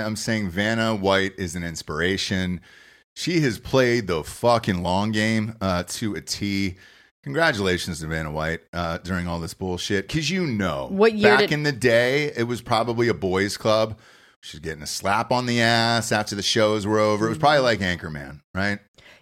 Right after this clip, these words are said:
Speaker 2: Yeah. What year was it that she started?
Speaker 1: I wanna say she probably started in, like, eighty-one.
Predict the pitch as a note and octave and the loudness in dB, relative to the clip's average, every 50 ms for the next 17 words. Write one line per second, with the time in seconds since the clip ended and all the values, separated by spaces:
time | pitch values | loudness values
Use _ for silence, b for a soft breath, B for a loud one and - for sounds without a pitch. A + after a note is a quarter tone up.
0 | B _ F#3 G#3+ G#3+ F3 D#3 D3 D3+ D#3 F#3+ B3 A#3+ - F3+ E3 F3 E3+ F3+ F#3 | B _ 0 2 2 4 2 2 0 2 2 2 2 2 2 2 4 4 4 4
1 | G3 G3 G3 A3 G3 G3 - F#3+ F3 F3 - - F3+ F3 - - F#3 F#3 F#3 G3 | 2 2 2 0 -2 -2 -2 -2 -4 -2 -4 -6 -8 -8 -6 -6 -6 -4 -2 0
2 | - F3 A#3 A#3+ A#3+ A#3 A3 F#3+ - - - - - - D#3 D3 D3 C#3 C#3+ C#3+ | 0 0 0 -2 -2 -2 -2 -2 -2 -4 -4 -4 -2 0 2 2 2 2 2 0
3 | C#3 C#3 C#3 C#3 B2 - - - - C3+ B2 G#2 C3+ A2 - - C3 A#2+ A#2 A2+ | -2 -2 -4 -4 -4 -6 -8 -6 -4 -4 -4 -2 -4 -4 -2 0 0 2 2 0
4 | A2+ G#2+ G#2+ G#2+ G#2 G2+ G2+ F#2 - - - G#2+ G#2+ G#2+ G#2 G2+ G2 F#2+ F2+ F2 | -2 -2 -4 -4 -4 -4 -4 -6 -8 -10 -8 -8 -8 -6 -8 -8 -8 -8 -10 -10
5 | E2+ F2 E2 D#2 D2 D2 D2+ D2+ D2 | -8 -8 -8 -8 -8 -10 -10 -12 -14